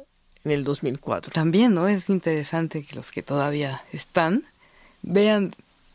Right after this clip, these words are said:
Speaker 2: quiénes eran hace <laughs> unos años, ¿no?
Speaker 1: Porque
Speaker 2: Y
Speaker 1: ellos
Speaker 2: cómo
Speaker 1: ya no piensan igual
Speaker 2: Claro, ¿no?
Speaker 1: y ya
Speaker 2: Pues
Speaker 1: no se ven
Speaker 2: como
Speaker 1: así.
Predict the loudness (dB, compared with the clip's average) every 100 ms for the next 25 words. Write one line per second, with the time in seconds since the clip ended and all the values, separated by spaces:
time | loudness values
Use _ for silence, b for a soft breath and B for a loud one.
0 | _ 0 4 4 2 2 2 0 -2 -2
1 | 0 2 2 2 4 4 2 2 2 2
2 | 2 4 4 4 2 0 0 0 0 0
3 | -2 -6 -4 2 4 6 4 2 0 -2
4 | 0 2 4 4 4 4 4 2 0 2
5 | 2